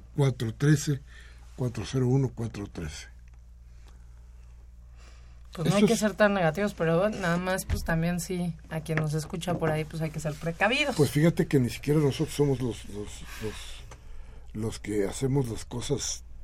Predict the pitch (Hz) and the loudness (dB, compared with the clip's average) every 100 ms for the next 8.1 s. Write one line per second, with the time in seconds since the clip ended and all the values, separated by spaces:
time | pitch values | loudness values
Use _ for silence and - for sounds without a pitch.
0 | - - 127 113 107 107 104 98 143 135 | -12 -2 0 0 0 0 0 0 0 0
1 | 104 - - - - - - - - 170 | -6 -10 -12 -12 -12 -12 -12 -6 4 6
2 | 160 151 151 185 - 123 117 151 - 131 | 6 4 4 0 4 4 4 2 4 4
3 | 107 101 143 160 131 - - - - - | 4 6 4 2 -6 -10 -14 -16 -16 -16
4 | - - 147 151 165 175 156 143 120 127 | -14 2 6 8 8 6 6 6 6 2
5 | 110 107 139 - 165 131 110 95 101 117 | 2 4 2 4 4 4 2 0 4 6
6 | 151 143 110 - - - - - - - | 6 6 2 -4 -12 -16 -16 -16 -12 4
7 | 147 170 151 156 151 170 - 117 - 160 | 8 10 10 8 4 0 0 -4 2 0